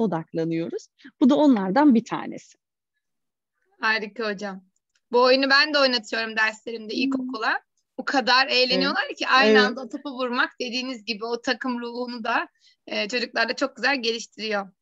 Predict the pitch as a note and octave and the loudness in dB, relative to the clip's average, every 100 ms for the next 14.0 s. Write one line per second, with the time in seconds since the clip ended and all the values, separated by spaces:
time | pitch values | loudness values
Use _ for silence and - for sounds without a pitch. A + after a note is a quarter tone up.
0 | _ - F#3 F#3 F3+ - _ - F#3+ F3+ | _ -4 0 2 0 -8 _ -8 -6 -6
1 | A#3 - A#3+ G#3+ A3+ A3 - B3 D#4+ D#4+ | -10 -8 -6 -2 -2 -2 -4 -2 2 2
2 | C#4+ D4+ C#4 C#4+ E4+ D#4+ D#4+ C4+ C4+ D4 | 0 -2 2 2 0 0 -2 0 -4 0
3 | C#4+ C4 E4 F4+ A3 F#3+ F#3+ A3+ C#4 - | -2 -2 -8 -4 0 2 0 -2 -12 -16
4 | _ _ _ _ _ B3 A#3 A#3 G3 E3 | _ _ _ _ _ -8 -4 -2 -2 -2
5 | F3 D4 D#4 F#4 F#4 C#4 D#4 D#4+ A#4 _ | -6 -6 -2 0 0 2 0 0 -6 _
6 | _ _ _ _ _ _ - - - F4 | _ _ _ _ _ _ -14 -14 -6 -2
7 | E4+ D4 D4+ E4 D#4+ F4 E4 D4+ C#4+ D4 | 0 0 0 -2 -2 -2 -2 0 0 -2
8 | D#4+ B3+ D4 D4 C#4 D4 C4+ C4+ B3+ C#4+ | -10 -4 -4 -4 -8 -10 -4 -4 -4 -8
9 | D4+ C#4 A#3+ C#4 C#4 - C4+ C4 C4 C4+ | -8 -8 -6 -8 -8 -6 -2 -2 -2 -8
10 | - B3+ B3+ D4 D4 C4 - C#4+ B3+ - | -8 -6 -4 -2 -4 -6 -6 -6 -6 -10
11 | A3 G3 G#3 F#3+ - G3 A3 F#4+ - _ | -12 -8 -10 -10 -8 -8 -8 -12 -20 _
12 | E3+ A3 C#4+ A#3 A#3+ A#3+ - A#3+ A#3 A#3+ | -16 -12 -4 -2 0 -2 -4 -6 -4 -4
13 | A#3 - B3 A3 A#3 A3 A#3 A3 G3+ A3 | -6 -10 -6 -6 -6 -4 -2 -2 -2 -8